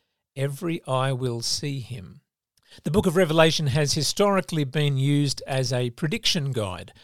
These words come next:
for when the end of the world might come. It's very important to always remember Jesus' own words from Matthew twenty-four thirty-six, that no one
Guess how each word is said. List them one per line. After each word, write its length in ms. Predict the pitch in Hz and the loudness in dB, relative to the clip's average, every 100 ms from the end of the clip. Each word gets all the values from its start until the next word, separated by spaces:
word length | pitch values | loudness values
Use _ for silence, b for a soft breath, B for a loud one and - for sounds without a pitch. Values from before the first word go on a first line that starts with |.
| b b _ | b b _
for 120 | 139 | -2
when 280 | 147 147 135 | 0 0 -2
the 200 | 135 - | -4 -4
end 280 | 143 143 | -4 -2
of 100 | 135 | -4
the 120 | 120 127 | -4 -4
world 540 | 127 123 120 120 131 | 0 0 -2 -4 -8
might 400 | 131 131 110 _ | -6 -6 -8 _
come. 440 | - 165 139 98 - _ b b b | -6 -4 -2 -6 -16 _ b b b
It's 280 | 185 - - | -8 -8 -10
very 420 | 160 262 269 247 | -4 -2 -2 -2
important 500 | 185 156 185 196 147 | -4 0 0 0 -2
to 80 | - | 0
always 420 | 190 196 202 165 | 2 4 2 0
remember 400 | 185 180 175 139 | -2 -2 -2 -4
Jesus' 580 | 117 123 170 185 180 151 - | -4 -4 -2 -2 -2 -4 -4
own 400 | 160 185 214 202 | 0 2 2 0
words 500 | 113 101 92 143 - b b b | -4 -6 -6 -6 -8 b b b
from 300 | - 139 135 | -8 -4 -2
Matthew 400 | 151 151 160 135 | -2 -4 -6 -8
twenty-four 840 | - 156 156 156 135 - 139 131 | -6 -6 -6 -6 -8 -4 -2 -2
thirty-six, 920 | 135 143 123 113 - - 151 - - B B - | -2 -4 -2 -2 -4 -2 -4 -4 -6 B B -4
that 200 | 165 175 | -4 -2
no 380 | 156 170 202 | -2 0 2
one 420 | 196 120 110 139 | 0 -2 -4 -6